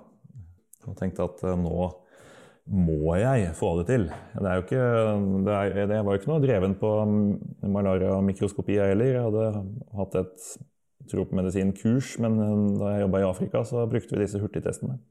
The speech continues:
Så jeg satt der og svettet over min egen, eh, tykk og tynne dråpe og tenkte at hvis ikke jeg, hvis ikke jeg får det til nå, så dør jeg.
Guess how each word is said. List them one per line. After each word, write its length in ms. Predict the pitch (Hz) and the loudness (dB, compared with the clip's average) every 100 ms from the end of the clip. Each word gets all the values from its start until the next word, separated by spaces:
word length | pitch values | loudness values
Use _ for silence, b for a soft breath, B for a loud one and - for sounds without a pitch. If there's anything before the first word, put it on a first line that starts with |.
| _ b b _ _ - - | _ b b _ _ -20 -18
Så 60 | - | -10
jeg 80 | 95 | -4
satt 160 | 92 90 | -4 0
der 160 | 95 | 0
og 140 | 95 95 | 0 0
svettet 300 | 107 - 98 | -4 -2 0
over 180 | 95 95 | 2 2
min 160 | 95 | 2
egen, 380 | 92 87 92 92 | 2 2 2 2
eh, 300 | 92 92 90 | 2 0 0
tykk 220 | 87 101 92 | -2 -2 -2
og 80 | |
tynne 180 | 87 87 | 0 0
dråpe 240 | 87 87 - | 2 0 -2
og 80 | |
tenkte 240 | 92 87 - | -4 -4 -4
at 80 | 87 | -4
hvis 160 | 92 | -4
ikke 160 | 85 - | -4 -4
jeg, 160 | 85 87 B B B B B B _ - | -4 -6 B B B B B B _ -8
hvis 160 | 101 101 | -2 0
ikke 140 | 95 | 0
jeg 100 | 101 | -2
får 300 | - 101 85 | 0 0 0
det 80 | - | 0
til 100 | 113 | 0
nå, 160 | 101 110 | 2 2
så 80 | 117 107 - - | 0 -4 -8 -6
dør 380 | 90 87 73 87 | -2 0 2 0
jeg. 140 | 120 | -2